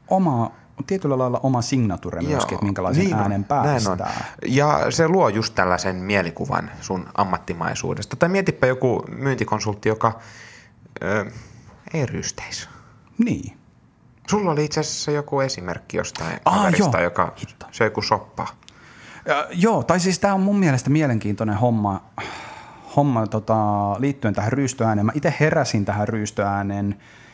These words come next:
Speaker 1: ö, tarpeellisuuteen joitain vuosia sitten, kun mä tein tuotantopahtoa Kaffille. Ja sit siihen liittyi tällaista, ö,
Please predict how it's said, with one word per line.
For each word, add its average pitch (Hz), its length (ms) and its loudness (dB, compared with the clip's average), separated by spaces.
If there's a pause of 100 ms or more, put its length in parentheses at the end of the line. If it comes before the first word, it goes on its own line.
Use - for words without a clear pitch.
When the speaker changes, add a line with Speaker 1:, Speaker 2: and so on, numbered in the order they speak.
(680)
Speaker 1:
ö, 95 40 -6
tarpeellisuuteen 104 920 0
joitain 110 320 0
vuosia 92 280 -4
sitten, - 220 -8
kun 104 80 -2
mä 101 80 0
tein 101 180 0
tuotantopahtoa 82 800 -2
Kaffille. - 480 -8 (420)
Ja 101 220 2
sit 117 180 -4
siihen 117 280 0
liittyi 101 420 -4
tällaista, 95 800 -2 (880)
ö, 98 40 -4